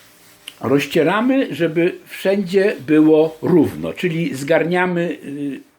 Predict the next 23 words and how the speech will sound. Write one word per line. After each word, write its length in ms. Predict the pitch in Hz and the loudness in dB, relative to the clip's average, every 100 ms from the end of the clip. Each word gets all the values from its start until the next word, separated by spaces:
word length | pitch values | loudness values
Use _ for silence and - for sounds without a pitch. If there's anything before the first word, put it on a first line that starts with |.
| _ _ - | _ _ -10
nadmiar. 720 | 123 139 107 95 80 76 - _ _ _ _ _ _ _ _ _ - | -4 -4 -4 -10 -10 -12 -14 _ _ _ _ _ _ _ _ _ -6
Po 120 | 214 | -4
zgarnięciu 760 | 196 175 165 202 202 180 - | 0 0 2 2 0 0 0
nadmiaru 880 | 143 123 113 117 107 98 98 147 285 - _ - - - - - | 2 2 -2 -4 -2 0 0 2 0 -2 _ -20 -20 -20 -20 -8
i 140 | 139 135 | -4 -2
po 180 | 147 | 0
sprawdzeniu, 720 | 139 - 147 143 160 147 131 117 | -2 0 0 2 2 2 2 0
że 240 | 117 113 | 2 2
wszystkie 760 | 107 - 139 - - 123 113 110 - | 0 -6 -8 -10 -2 2 2 0 -4
krawędzie 840 | 123 117 143 135 110 101 92 92 - - | -2 0 0 0 -2 0 2 0 -4 -10
i 280 | 107 104 104 | -4 -4 -2
powierzchnie 760 | 113 104 135 - - 113 98 95 - - | -4 0 0 0 -6 -4 -2 -4 -8 -16
są 320 | - 113 110 127 | -8 -4 -2 2
równo, 600 | 156 120 107 104 95 92 - - - _ - | 2 0 -2 -2 -2 -4 -16 -20 -20 _ -12
y, 340 | 101 101 98 95 | -6 -4 -6 -4
ten 200 | 107 117 | -4 -2
olej 420 | 120 113 101 92 | 0 0 -2 -2
roztarty, 1000 | - 101 - - 101 92 - 101 110 131 | -4 -4 -6 -4 -2 -4 -6 -2 0 0
równo 380 | 131 131 123 110 | 0 0 -2 -4
nałożone, 920 | 104 101 101 98 104 92 92 98 113 | -2 -2 -2 -2 -2 0 0 0 -2
nigdzie 440 | 123 123 113 113 | -4 -8 -8 -6
nie 140 | 101 95 | -6 -6
brakuje, 720 | 90 90 - 82 76 95 147 | -6 -8 -10 -10 -6 -4 -6